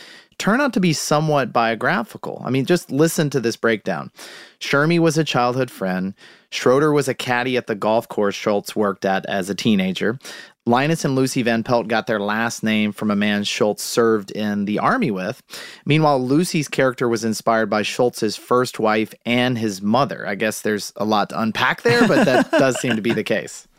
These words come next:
Speaker 2: Actually, I, I was reading this tribute to Charles Schultz from Bill Watterson, who is my hero and, uh, who did the Calvin and Hobbes strips.
Speaker 1: Yeah, of course.
Speaker 2: And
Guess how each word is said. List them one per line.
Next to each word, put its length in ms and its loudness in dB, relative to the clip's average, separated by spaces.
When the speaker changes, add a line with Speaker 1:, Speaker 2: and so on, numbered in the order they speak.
Speaker 2:
Actually, 800 0
I, 380 2
I 20 2
was 140 0
reading 240 2
this 160 0
tribute 380 0
to 100 0
Charles 320 0
Schultz 340 -4
from 360 2
Bill 220 2
Watterson, 600 0
who 120 4
is 160 2
my 360 2
hero 420 2
and, 400 0
uh, 280 2
who 100 2
did 120 0
the 80 0
Calvin 300 0
and 120 -2
Hobbes 320 -4
strips. 240 -2
Speaker 1:
Yeah, 140 4
of 80 -8
course. 200 0
Speaker 2:
And 280 0